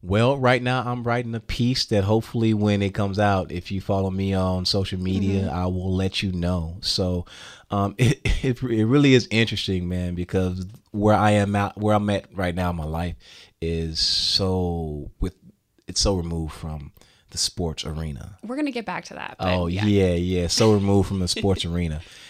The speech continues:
Speaker 1: You know, like, I, I was an athlete my entire life. Um, and, you know, I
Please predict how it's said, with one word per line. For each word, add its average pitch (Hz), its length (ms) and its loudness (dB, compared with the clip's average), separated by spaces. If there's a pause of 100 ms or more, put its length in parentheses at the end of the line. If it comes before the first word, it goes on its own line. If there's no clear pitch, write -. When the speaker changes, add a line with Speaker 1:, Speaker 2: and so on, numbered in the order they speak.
(120)
Speaker 1:
You 98 140 2
know, 87 420 2
like, 90 480 -4 (100)
I, 98 640 0
I 95 100 0
was 101 240 2
an 90 120 -4
athlete 95 400 -2
my 87 180 -6
entire 90 360 0
life. 87 380 -4 (680)
Um, 87 760 -4
and, 85 540 -4 (1080)
you 98 120 -2
know, 80 400 -4
I 82 560 -4